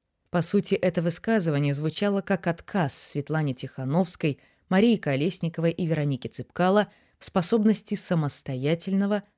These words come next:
и критического суждения. Завершалась же речь Лукашенко фразой, на которую мгновенно обратили внимание аналитики и исследователи: «За нами Беларусь. Чистая и светлая,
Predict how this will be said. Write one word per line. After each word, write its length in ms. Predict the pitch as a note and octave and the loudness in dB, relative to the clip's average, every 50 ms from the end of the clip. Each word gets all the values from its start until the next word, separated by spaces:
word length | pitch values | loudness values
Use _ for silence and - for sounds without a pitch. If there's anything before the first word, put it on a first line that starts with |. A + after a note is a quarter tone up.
| _ _ _ - | _ _ _ -4
и 80 | B3 | -4
критического 800 | A#3+ - E3+ E3+ - - - B2+ - C3 - - - C3+ B2+ C3 | -2 -2 -2 -2 -2 -4 -8 -10 -10 -8 -8 -8 -8 -8 -8 -8
суждения. 760 | - - B2+ B2+ B2+ B2+ - B2 A2+ A2 A2+ G2+ F2+ - - _ _ _ _ _ _ _ _ _ _ _ _ _ _ _ _ _ _ _ | -8 -10 -10 -10 -10 -10 -10 -10 -8 -8 -10 -10 -12 -14 -18 _ _ _ _ _ _ _ _ _ _ _ _ _ _ _ _ _ _ _
Завершалась 760 | E3+ D#3+ F3+ F3 F#3 F3+ F3 - - B3 B3+ A3 E3+ D3 C#3 | -4 0 2 4 4 2 2 2 0 2 4 4 4 2 2
же 180 | C#3 D3 D3 D3 | 0 -2 0 0
речь 280 | D#3+ D3+ C#3 - - | 0 -2 -2 -4 -4
Лукашенко 640 | C#3+ C#3 - D3 D3 - - B3 A#3+ A3+ - G3+ E3+ | -6 -4 -2 -2 -2 2 4 4 4 4 2 -2 -6
фразой, 680 | - - D#3+ D#3+ E3 F3 F3+ F3+ A3 A3+ A3+ A3 - _ _ _ _ _ _ _ | -6 -4 -2 0 0 0 2 2 2 2 2 0 -4 _ _ _ _ _ _ _
на 100 | - G3 | -2 0
которую 420 | G3 A3 G#3 G#3+ A#3 G#3+ G#3+ G#3+ G#3 | 2 2 2 4 4 6 6 6 6
мгновенно 960 | G#3 F#3+ E3+ F#3+ F#3+ F#3+ F#3 F3 E3 F3 G#3 A3 A3 A3 A3 A3+ A3 G#3+ - _ - | 6 6 6 6 6 6 6 4 4 4 6 6 8 8 8 6 4 2 -2 _ -8
обратили 520 | - E3+ E3+ E3+ D#3 - - F#3+ F3 E3 | -4 0 0 0 0 0 0 -2 0 0
внимание 560 | C#3+ D3 D3+ D3 D#3 D#3 D3 C#3+ C#3+ C#3 - - | 0 0 0 0 0 0 0 0 0 -2 -2 -2
аналитики 680 | D3 D3 C#3 C3 C3 D3+ E3 E3+ - E3 E3+ - D#3+ | -2 -2 0 0 -2 -2 -4 -4 -6 -6 -6 -6 -8
и 240 | D#3 - D#3+ D3+ C#3 | -6 -4 -4 -6 -4
исследователи: 840 | B2 - - - C3+ C3+ A2+ - - - - - - - - - - _ _ _ _ _ _ _ _ _ _ _ _ - | -4 -4 -6 -4 -4 -6 -6 -6 -10 -14 -16 -16 -16 -16 -18 -18 -20 _ _ _ _ _ _ _ _ _ _ _ _ -6
«За 240 | D#3 D3+ E3 E3 | -2 0 2 2
нами 520 | D#3 D#3 D#3+ E3+ F#3 G3+ G#3 G#3+ A3 A3 - _ _ _ _ _ _ _ _ | 4 4 4 4 6 6 6 4 4 2 -2 _ _ _ _ _ _ _ _
Беларусь. 640 | E3+ F3+ F3 D#3 D3 C3+ - - - - - - - _ _ _ _ _ _ _ _ _ _ _ | 0 0 2 2 0 -2 -6 -8 -14 -16 -18 -18 -20 _ _ _ _ _ _ _ _ _ _ _
Чистая 600 | - - F#3+ E3+ F3 - - G3 F#3 F3+ F3 - - | -2 0 0 0 0 -2 -4 -4 -4 -4 -6 -8 -8
и 80 | E3+ E3 | -8 -6
светлая, 640 | - - D3+ C#3+ B2+ - _ - - B2 - - | -6 -4 -4 -4 -4 -4 _ -14 -16 -16 -16 -18